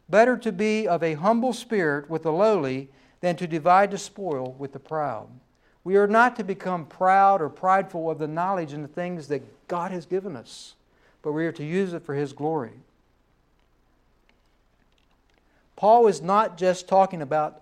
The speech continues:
ordinary knowledge here in this passage, though. He is talking about a knowledge concerning spiritual things, the knowledge of the freedom of a, that a believer can have in Jesus Christ. My friends, there is a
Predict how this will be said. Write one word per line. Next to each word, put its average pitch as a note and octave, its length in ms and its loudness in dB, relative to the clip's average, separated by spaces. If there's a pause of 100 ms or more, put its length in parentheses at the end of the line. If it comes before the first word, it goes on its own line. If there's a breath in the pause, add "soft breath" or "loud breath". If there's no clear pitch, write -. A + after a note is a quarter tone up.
ordinary E3 540 0
knowledge D3 640 -6
here C3+ 180 -4
in B2+ 80 -6
this B2+ 140 -8
passage, C#3 480 -6
though. A#2+ 320 -12 (680)
He G3 140 2
is G3 120 2
talking A3+ 360 6
about G3 500 0
a D3+ 100 -6
knowledge F#3+ 520 0
concerning E3+ 480 -8
spiritual G3 720 -4
things, B2+ 840 -6 (540)
the F3 100 2
knowledge A3 640 6 (380)
of E3 100 -2
the D3+ 120 2
freedom A3 600 2
of E3+ 200 -2
a, E3 80 2
that F3 260 2
a E3+ 100 6
believer F#3+ 480 2
can F#3 200 -2
have F#3 340 0
in E3+ 140 -6
Jesus E3 320 -6
Christ. D3+ 760 2 (320 soft breath)
My F3 80 -6
friends, G3 320 2
there G3+ 220 6
is A3 400 10
a F#3 360 2